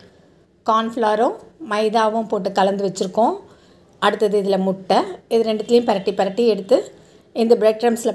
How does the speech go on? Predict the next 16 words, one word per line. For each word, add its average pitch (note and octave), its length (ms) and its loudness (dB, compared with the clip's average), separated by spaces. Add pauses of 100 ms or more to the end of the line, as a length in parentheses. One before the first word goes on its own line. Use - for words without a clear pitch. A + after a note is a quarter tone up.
போட்டு F#3+ 240 0 (1700)
நல்லா A3+ 260 4
பிரட்டி F#3+ 340 -4
எடுத்து F#3 220 -2
வச்சுக்கலாம். F#3 380 -2 (420)
இந்த B3 160 2
மாதிரி C4+ 260 4
பிரட்டி A#3+ 280 2
அடிச்சதை G#3 320 2 (100)
நான் D4+ 160 2
அப்படியே C4+ 260 4 (100)
வந்து B3 180 6 (540)
ஒரு A3 160 4
half A3+ 160 4
an C#4+ 100 -2
ஹவர் C#4 120 -4